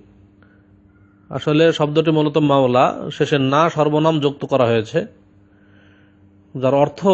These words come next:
অনেকগুলোই। এটা একটা বহুল অর্থে ব্যবহৃত হয় এই শব্দ। যেমন মাওলানা শব্দের অর্থ হলো সত্ত্বাধিকারী, মালিক, দলপতি, তারপরে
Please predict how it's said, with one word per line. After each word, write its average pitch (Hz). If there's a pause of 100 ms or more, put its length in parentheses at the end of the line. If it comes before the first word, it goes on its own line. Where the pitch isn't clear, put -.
(120)
অনেকগুলোই। 151 (1400)
এটা 135
একটা 160
বহুল 156 (1700)
অর্থে 156
ব্যবহৃত 151
হয় 131
এই 120
শব্দ। 113 (1600)
যেমন 156 (340)
মাওলানা 151
শব্দের 139
অর্থ -
হলো 135
সত্ত্বাধিকারী, 135 (240)
মালিক, 127 (280)
দলপতি, 131 (1600)
তারপরে 135